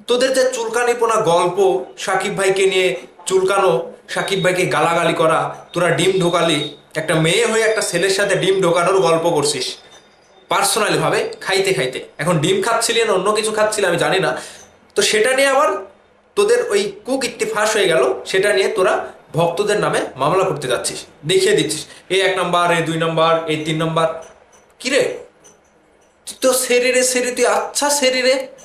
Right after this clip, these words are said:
সাকিবিয়ানরা বিষয়টা নিয়ে ভ-, ভেবেছিলাম যে কথা বলবো না, কিন্তু কথা বলতে বাধ্য হলাম শুধুমাত্র এই সেরির কারণে। এই সেরি কতটুকু খারাপ তার আরও কিছু,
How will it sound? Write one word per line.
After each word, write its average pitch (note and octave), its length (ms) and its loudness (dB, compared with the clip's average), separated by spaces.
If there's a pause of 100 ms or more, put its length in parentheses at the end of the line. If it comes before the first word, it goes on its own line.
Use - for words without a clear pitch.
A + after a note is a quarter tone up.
(1200)
সাকিবিয়ানরা G#3+ 840 0 (360)
বিষয়টা A#3+ 360 2
নিয়ে B3 120 2
ভ-, G3 260 -4
ভেবেছিলাম G#3 440 0
যে G3+ 140 -2
কথা D#3+ 240 -4
বলবো D3+ 280 2
না, - 140 -4 (280)
কিন্তু E3 220 -2
কথা D#3 220 2
বলতে E3 200 2
বাধ্য C3 280 0
হলাম C#3 280 2 (340)
শুধুমাত্র F#3+ 400 0
এই F3 60 2
সেরির D#3+ 340 0
কারণে। A#2 300 -2 (580)
এই E3+ 100 -2
সেরি G#3+ 560 0 (680)
কতটুকু A3 680 2
খারাপ F#3+ 540 -2 (280)
তার F#3+ 300 -2 (120)
আরও G3 280 0
কিছু, - 420 -4